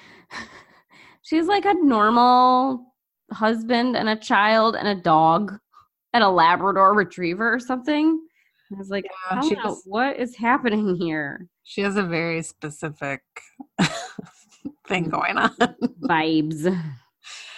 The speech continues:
Speaker 2: No, I thought she was delightful. I just was like, with the custard tarts and the,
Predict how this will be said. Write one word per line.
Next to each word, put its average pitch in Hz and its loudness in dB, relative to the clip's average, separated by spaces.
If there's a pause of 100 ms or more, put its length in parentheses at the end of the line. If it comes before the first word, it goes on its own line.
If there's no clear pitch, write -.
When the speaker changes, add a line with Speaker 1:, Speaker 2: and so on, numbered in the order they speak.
(240)
Speaker 2:
No, 254 4
I 302 4
thought 381 2
she - 2
was 330 6
delightful. 196 4
I 175 6
just 196 -2
was 196 -4
like, 185 0
with 196 -2
the 202 0
custard 220 2
tarts 180 0
and 196 0
the, 175 2